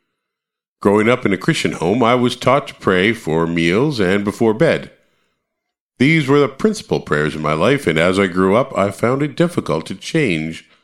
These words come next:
those prayer habits. As a result, I have found that I will use other parts of my day to practice prayer, which does not follow the ritualized daily prayers of my youth.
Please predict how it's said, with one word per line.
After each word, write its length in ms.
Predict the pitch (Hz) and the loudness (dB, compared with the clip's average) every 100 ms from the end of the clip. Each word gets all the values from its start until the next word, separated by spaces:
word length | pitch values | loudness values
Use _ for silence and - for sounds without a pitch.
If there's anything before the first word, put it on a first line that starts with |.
| _ | _
those 320 | 82 85 104 - | -4 -2 -2 -4
prayer 400 | - 95 98 104 | -4 0 0 -2
habits. 640 | 117 131 71 - - - _ _ _ _ _ _ _ _ _ _ - | -2 -4 -6 -12 -20 -20 _ _ _ _ _ _ _ _ _ _ -2
As 360 | 98 131 127 | 2 2 2
a 20 | 127 | 2
result, 460 | 127 92 90 117 | 2 2 2 2
I 100 | 82 | 0
have 300 | 73 113 113 | 0 0 0
found 420 | - 65 69 92 | -2 -2 -2 -4
that 160 | 87 87 | -2 0
I 140 | 92 | 2
will 260 | 95 95 98 | 2 0 0
use 340 | 92 101 101 | 0 0 0
other 200 | 87 104 | 0 -2
parts 320 | 123 92 82 - | 0 -2 -2 -4
of 60 | |
my 180 | 101 95 | -2 -2
day 380 | 85 65 69 - _ _ _ _ | -2 -4 -6 -12 _ _ _ _
to 80 | - | -14
practice 420 | - 78 - 110 | -4 -4 -4 -8
prayer, 460 | - 165 123 69 - _ _ _ _ - | -2 0 2 0 -6 _ _ _ _ -4
which 180 | 113 - | -4 2
does 260 | 165 160 | 2 2
not 280 | 139 139 131 | 2 2 -2
follow 420 | - 147 123 95 | -2 0 2 0
the 120 | 92 | 0
ritualized 880 | 95 98 104 - 123 69 76 80 82 | 0 0 -2 -2 0 0 0 -2 -4
daily 320 | - 90 110 113 | -2 0 0 -2
prayers 400 | - 78 80 90 | -2 0 0 -4
of 80 | |
my 180 | 87 90 | -2 0
youth. 400 | 87 65 52 - | 0 -2 -6 -20